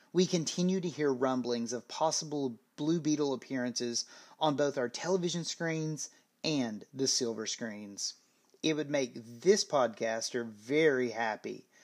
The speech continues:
to see the Beetle introduced to a larger audience.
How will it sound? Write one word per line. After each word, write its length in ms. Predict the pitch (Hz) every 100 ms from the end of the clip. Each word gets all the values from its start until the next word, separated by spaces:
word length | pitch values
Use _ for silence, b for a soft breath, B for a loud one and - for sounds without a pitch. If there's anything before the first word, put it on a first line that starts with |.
| B B -
to 80 |
see 180 | 135 156
the 140 | 135 123
Beetle 440 | 131 143 160 170 135
introduced 800 | 160 - 202 156 98 - - - b -
to 180 | 143 120
a 40 |
larger 560 | 110 113 104 110 123 -
audience. 720 | 110 104 101 101 110 - -